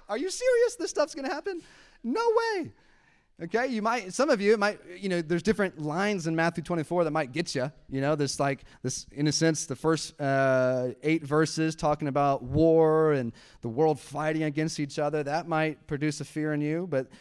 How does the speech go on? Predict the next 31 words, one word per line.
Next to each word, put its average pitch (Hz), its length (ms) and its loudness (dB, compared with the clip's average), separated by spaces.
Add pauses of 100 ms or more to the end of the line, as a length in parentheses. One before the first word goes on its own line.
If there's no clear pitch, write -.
(140)
the 131 140 -6
other 170 240 4
part, 170 360 2
verse 143 200 -2
nine 160 360 0
through, 147 500 0 (440)
uh, 127 220 -2
twelve, 170 580 4
about 135 320 -2
persecution 170 720 -6
against 143 460 -2
believers 151 500 0
and 131 100 -8
followers 147 400 -2
of 117 100 -8
Jesus, 160 520 -2 (220)
that 175 180 -2
might 160 320 -4
make 147 300 -8
you 151 80 -8
feel 151 260 -8
alarmed. 139 240 -6
You 190 60 -10
know, 185 40 -4
there's 156 80 -2
different 180 300 -2
things 165 240 0
that 131 100 -8
might 131 220 -4
get 151 220 -8
you. 117 160 -6